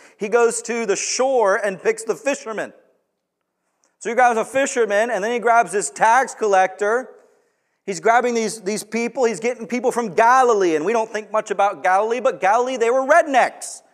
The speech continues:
And so he's grabbing the rednecks and the fishermen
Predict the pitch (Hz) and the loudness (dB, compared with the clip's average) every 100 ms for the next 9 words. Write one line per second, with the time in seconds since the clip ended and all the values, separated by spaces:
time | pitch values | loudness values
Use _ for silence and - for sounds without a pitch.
0 | _ _ _ _ _ - 180 226 233 160 | _ _ _ _ _ -12 -4 0 -2 2
1 | 214 233 254 269 254 254 240 262 254 - | 4 4 2 2 4 4 2 0 0 -4
2 | - 262 277 - 262 247 262 247 | 0 2 2 2 0 0 -4 -4